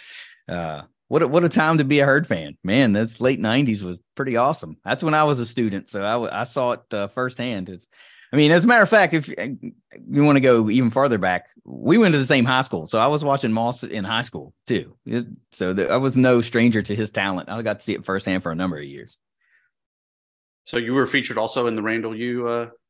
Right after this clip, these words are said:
Speaker 2: documentary?
Speaker 1: <laughs> I didn't have a speaking part, but yes, I was actually in that, in some of the, uh, like, the high school clips that they show. Yeah, I, I am in one of those shots, but I did not get a credited role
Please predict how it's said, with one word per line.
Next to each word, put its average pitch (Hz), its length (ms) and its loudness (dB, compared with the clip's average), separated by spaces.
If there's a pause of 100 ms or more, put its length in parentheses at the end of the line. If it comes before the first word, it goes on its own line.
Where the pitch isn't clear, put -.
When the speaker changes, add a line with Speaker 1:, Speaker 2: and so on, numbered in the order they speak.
(120)
Speaker 2:
documentary? 123 520 -8 (160)
Speaker 1:
<laughs> - 140 -10
I 226 920 4 (760)
didn't 220 220 6
have 208 160 6
a 175 40 4
speaking 170 420 2
part, 110 340 0
but 123 340 0 (140)
yes, 113 480 -6
I 113 140 -2
was 120 360 -4
actually 107 680 -6
in 120 220 0
that, 95 260 -2
in 104 160 -4
some 113 220 -2
of 101 180 -6
the, 101 260 -4
uh, 85 240 -6 (420)
like, 101 180 -2
the 98 100 -2
high 120 200 0
school 120 240 -4
clips 127 360 -2
that 120 160 -2
they 117 140 0
show. 117 420 0
Yeah, 80 260 -8 (160)
I, 85 240 -6 (220)
I 101 160 -4
am 104 160 0
in 92 100 0
one 90 160 -2
of 85 60 -8
those 85 160 -8
shots, 67 580 -14
but 73 220 -10
I 87 100 -6
did 87 160 -6
not 90 160 -2
get 90 100 -2
a 85 60 -6
credited 90 400 -4
role 90 400 -6